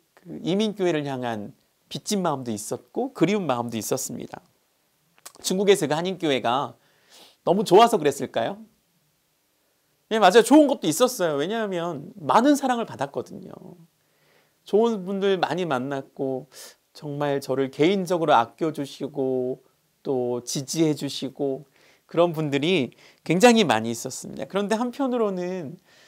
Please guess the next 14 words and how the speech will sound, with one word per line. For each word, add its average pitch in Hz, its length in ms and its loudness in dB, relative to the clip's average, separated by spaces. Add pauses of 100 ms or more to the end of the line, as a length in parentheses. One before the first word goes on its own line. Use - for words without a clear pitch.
(140)
슬픈 262 520 -6
기억도 202 380 -4
굉장히 214 480 -4
많아요. 127 540 -10 (1080)
그중에서도 202 420 0
가장 175 300 -2
큰 180 140 -6
슬픈 208 320 -8
기억은 180 260 -4
뭐냐면 127 600 -6 (560)
성도들 233 560 -4
간의 156 460 -4
분쟁이었어요. 170 1300 -4 (460)
분쟁. 123 520 -16